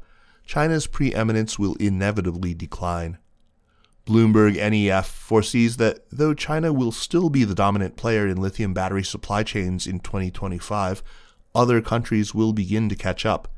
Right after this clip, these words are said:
including the United States. The result will be the redrawing of the lithium map,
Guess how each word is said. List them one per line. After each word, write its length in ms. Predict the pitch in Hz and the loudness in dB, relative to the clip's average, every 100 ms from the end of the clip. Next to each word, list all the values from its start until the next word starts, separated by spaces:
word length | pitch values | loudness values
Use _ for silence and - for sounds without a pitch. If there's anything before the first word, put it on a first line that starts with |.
| - - _ - | -16 -20 _ -2
including 600 | 113 101 131 135 123 95 | 2 2 4 4 4 2
the 100 | 95 | 0
United 420 | 92 90 87 78 | -2 -4 -6 -8
States. 540 | - 95 80 - - - - _ _ _ _ _ - | -6 -6 -6 -10 -14 -16 -20 _ _ _ _ _ 0
The 80 | 120 | 4
result 360 | 107 143 - | 6 6 6
will 160 | 131 117 | 4 4
be 260 | 104 98 | 2 0
the 260 | 104 107 98 | 0 0 0
redrawing 760 | 104 120 113 101 110 104 90 90 | 2 2 4 2 2 0 -2 -2
of 180 | 95 | -4
the 160 | 101 90 | -2 -4
lithium 420 | 90 - 98 87 | -4 -4 -6 -4
map, 320 | 90 92 - | -4 -6 -6